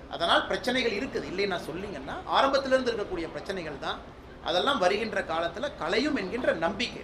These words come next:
நம்பிக்கைங்கிற வார்த்தையை நான் பயன்படுத்துறேன். ஏன்னா டி டி வி அண்ணன் போ-, அவர்களும் அண்ணன் ஓ பி எஸ் அவர்களும் பெருந்தன்மை மிக்க அரசியல்வாதிகள். அவங்க யாருன்னா நார்மல் பொலிட்டீஷியன்.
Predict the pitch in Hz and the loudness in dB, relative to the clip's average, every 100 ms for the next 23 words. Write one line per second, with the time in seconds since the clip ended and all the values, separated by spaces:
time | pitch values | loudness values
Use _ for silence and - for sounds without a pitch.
0 | 165 196 240 226 208 160 156 196 196 151 | -4 -2 0 0 2 2 0 -2 -4 -2
1 | 139 165 156 - 151 240 - - - - | -6 -6 -6 -6 -6 -8 -12 -18 -18 -18
2 | - - 196 - 220 - 247 220 202 165 | -12 -2 0 0 -2 0 2 2 0 -2
3 | 165 156 170 170 214 294 165 190 165 208 | -4 -4 -4 -2 -2 0 -2 -2 2 2
4 | 254 226 185 165 180 269 - 190 262 269 | 2 0 0 -2 -4 -6 0 2 4 4
5 | 262 240 214 196 196 165 - 151 139 131 | 4 2 -2 -2 0 -2 -2 -8 -8 -10
6 | 123 139 156 208 294 190 180 233 208 165 | -10 -10 -8 -6 -6 0 2 2 0 -4
7 | 165 160 - - | -6 -8 -12 -14